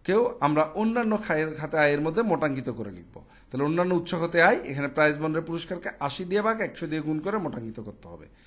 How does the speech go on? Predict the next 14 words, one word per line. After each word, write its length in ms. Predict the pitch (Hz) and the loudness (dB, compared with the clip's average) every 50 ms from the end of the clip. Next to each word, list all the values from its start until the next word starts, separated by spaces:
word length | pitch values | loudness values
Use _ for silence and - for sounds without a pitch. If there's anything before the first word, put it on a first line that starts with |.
| - - - - | -20 -20 -20 -10
সেজন্য 220 | - - 156 170 175 | -6 -4 -2 -2 -2
তিরিশ 280 | 175 - 175 190 190 214 | -2 -2 -2 -2 0 0
হাজারকে 280 | 220 220 226 214 220 | 0 0 0 0 0
আমরা 320 | 208 175 165 180 202 254 254 - - - - - - - - - | 0 2 4 4 4 2 0 -4 -12 -20 -20 -20 -20 -14 -6 -2
আশি 240 | 139 147 - 202 | -2 -2 -2 -2
দিয়ে 160 | 185 180 208 208 | 0 2 2 2
ভাগ, 160 | 226 240 226 | 2 2 2
একশো 220 | 196 - - 175 | 0 0 -2 -2
দিয়ে 160 | 156 147 143 | -2 0 0
গুণ 160 | 127 131 127 123 | 2 2 0 0
করেছি 380 | 120 117 104 95 - - 90 | -2 -4 -8 -8 -10 -14 -14
প্রাইজ 300 | - - 143 147 147 135 | -2 2 4 4 4 4
বন্ডের 240 | 135 143 135 127 131 | 2 0 0 0 -2
পুরস্কারকে। 680 | 127 123 117 107 - - 104 92 87 - - - _ _ | -2 -4 -8 -8 -10 -12 -14 -14 -14 -16 -20 -20 _ _